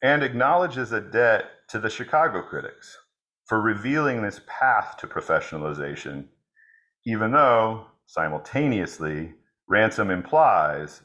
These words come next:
that the Chicago critics are rivals, to be either defeated or converted by the new criticism. Thus, I turn from the history of new criticism in episode five to answer in episode six, seven, and eight,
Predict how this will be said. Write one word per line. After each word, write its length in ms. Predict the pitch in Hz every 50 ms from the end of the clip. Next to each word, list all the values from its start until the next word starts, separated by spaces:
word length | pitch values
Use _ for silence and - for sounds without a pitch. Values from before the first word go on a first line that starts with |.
| _ -
that 120 | 92 95 -
the 60 | 85
Chicago 500 | - - 101 - 113 117 123 123 123 113
critics 440 | 107 - 113 107 104 95 - - - -
are 120 | 90 87 87
rivals, 640 | 82 85 82 80 73 69 71 69 - - - _ _ _ _ _ _ _ _ _ _ _ _ _ _ _ _
to 100 | - 98
be 80 | 95 101
either 280 | 101 98 95 101 98 92
defeated 760 | 90 92 90 - - - 131 135 131 135 127 117 113 110 101 95 - _ _ -
or 120 | 98 95 -
converted 560 | - 95 90 80 90 90 85 78 76 - 62 - - _ _ _ _ _ _ _ - - - - - -
by 180 | 82 82 80
the 100 | 80 80
new 120 | 78 76 71
criticism. 640 | - - 82 71 71 - - - - - - - _ _ _ _ _ _ _ _ _ _ _ _ _ _ _ _ _ _ - - - - - -
Thus, 300 | 131 143 151 151 147 -
I 80 | 135 123
turn 320 | - - 143 139 139 135
from 160 | - 135 120
the 80 | 117 113
history 380 | 147 175 175 - - 143 135 127
of 100 | 117 120
new 100 | 117 113
criticism 600 | - - 113 110 104 - 113 104 95 104 98 98
in 100 | 95 98
episode 500 | 98 - 98 - - - 98 92 90 -
five 540 | - 156 143 135 127 120 113 110 107 104 - - - - - - -
to 100 | - 135
answer 400 | 123 120 117 117 - 120 117 110
in 60 | 107
episode 440 | 104 101 - 104 - - 107 98 90
six, 320 | - - - 107 - - -
seven, 260 | 110 101 95 90 87
and 140 | 87 82 92
eight, 320 | 92 90 92 90 87 -